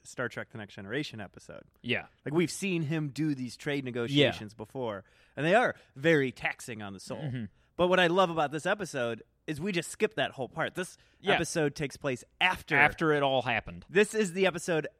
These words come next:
Speaker 1: after a Star Trek
Speaker 2: Yeah.
Speaker 1: episode.
Speaker 2: And Picard comes up on the bridge,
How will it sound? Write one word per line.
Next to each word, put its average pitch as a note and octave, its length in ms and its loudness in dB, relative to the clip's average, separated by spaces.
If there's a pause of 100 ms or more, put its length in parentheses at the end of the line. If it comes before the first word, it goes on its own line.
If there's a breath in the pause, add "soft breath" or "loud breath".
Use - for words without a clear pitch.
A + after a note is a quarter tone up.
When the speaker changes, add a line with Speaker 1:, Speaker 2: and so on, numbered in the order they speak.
Speaker 1:
after F3 360 0
a A#2 60 -4
Star G#2+ 220 -8
Trek - 200 -12
Speaker 2:
Yeah. D#3 200 6
Speaker 1:
episode. - 240 -10 (340)
Speaker 2:
And D3+ 320 2
Picard D#3+ 380 2
comes D#3 200 0
up C#3 140 0
on C#3 60 -6
the A#2 60 -4
bridge, C#3 760 0